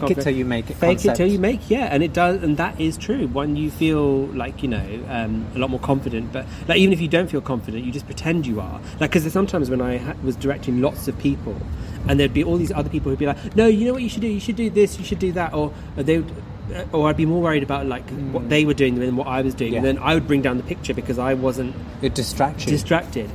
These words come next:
Speaker 1: So then I realised you've really got to kind of hold your own in all of that and tell,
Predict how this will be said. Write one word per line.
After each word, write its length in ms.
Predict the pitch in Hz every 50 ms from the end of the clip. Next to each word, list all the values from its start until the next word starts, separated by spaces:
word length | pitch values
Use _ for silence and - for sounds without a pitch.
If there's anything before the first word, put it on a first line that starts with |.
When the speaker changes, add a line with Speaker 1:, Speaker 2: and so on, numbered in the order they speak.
| - - - -
Speaker 1:
So 100 | - 143
then 120 | 151 160
I 60 | 165 156
realised 480 | 143 151 175 185 160 135 120 110 104
you've 160 | 135 131 131
really 160 | 160 165 156 143
got 180 | - 156 143 -
to 60 | -
kind 140 | - 143 135
of 60 | 131
hold 340 | - - - 160 156 147 135
your 160 | 135 123 117
own 380 | 135 139 135 123 110 101 104 104 73 - 135
in 200 | 127 127 131 135 -
all 140 | 139 139 147
of 140 | 135 117 95
that 160 | - 107 101 - -
and 120 | 117 113
tell, 340 | - - 147 139 135 135